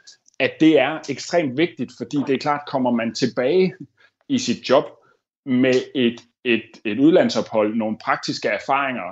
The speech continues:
øh, nogle tyske venner, øh, et blik ind i hverdagen, så kan man selvfølgelig bedre, øh, skære tingene til, bedre gøre tingene spændende, bedre gøre tingene relevante i sin undervisning. Og derfor er det selvfølgelig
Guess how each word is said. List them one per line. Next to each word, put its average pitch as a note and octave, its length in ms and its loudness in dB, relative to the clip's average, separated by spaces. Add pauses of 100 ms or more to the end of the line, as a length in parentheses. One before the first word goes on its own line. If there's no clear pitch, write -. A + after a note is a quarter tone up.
(100)
øh, G2+ 220 -8
nogle A2+ 300 -4
tyske - 420 -2
venner, C3 320 2 (480)
øh, A2 220 -2 (720)
et - 200 2
blik F#3 240 4
ind D#3 180 4
i C#3+ 40 6
hverdagen, A#2+ 500 0 (460)
så - 280 -4
kan D#3+ 100 -4
man B2 140 -6
selvfølgelig D3+ 480 -4
bedre, D3 380 -2 (220)
øh, G#2 380 -6
skære - 720 -2
tingene D3+ 340 0
til, E3+ 340 0 (160)
bedre D#3 240 4
gøre A#2 180 2
tingene D3 300 0
spændende, D3 420 -4
bedre C3+ 180 2
gøre A2+ 180 0
tingene C3 360 -2
relevante A#2 480 -2 (380)
i D3 80 -2
sin A2+ 200 -2
undervisning. F#2 720 -6
Og - 140 2
derfor D#3 200 6
er D#3 140 4
det F3 120 4
selvfølgelig D3+ 500 4